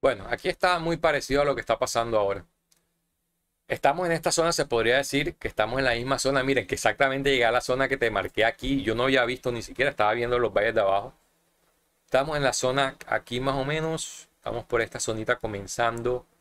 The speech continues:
Este valle, mentira, mentira, mentira. Estamos por la zona de acá. Ya estamos en esta zonita de acá, donde estamos en un movimiento parecido, pero aquí ya hizo su retest. Lo bueno de este movimiento es que ya hizo el retest en la parte de acá.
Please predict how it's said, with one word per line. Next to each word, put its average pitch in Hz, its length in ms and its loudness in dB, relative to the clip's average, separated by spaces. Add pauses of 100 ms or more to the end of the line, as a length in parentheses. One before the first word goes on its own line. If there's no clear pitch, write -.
(380)
Este 127 160 -6
valle, 123 440 0
mentira, 107 480 -4 (240)
mentira, 101 340 -6
mentira. 90 320 -10
Estamos 107 300 -4
por 113 140 -2
la 101 80 -6
zona 107 300 -2
de 98 40 2
acá. 92 260 -2 (240)
Ya 107 120 -2
estamos 123 280 0
en 113 120 -2
esta 110 160 -4
zonita 98 340 -4
de 98 60 4
acá, 90 200 -6 (1120)
donde 123 480 0
estamos 117 400 0
en 139 60 2
un 135 80 0
movimiento 123 420 -2
parecido, 127 640 -2 (180)
pero 101 160 0
aquí 123 240 -4
ya 156 160 2
hizo 160 220 -4
su 151 160 -4
retest. 123 500 -2 (320)
Lo 156 160 2
bueno 202 220 2
de - 20 0
este 180 160 0
movimiento 143 560 0
es 135 80 -6
que 135 240 -2
ya 117 160 2
hizo 127 300 -6
el 110 160 -2
retest 107 320 -2
en 120 80 -2
la 107 100 0
parte 101 280 -2
de 110 80 2
acá. 95 340 -2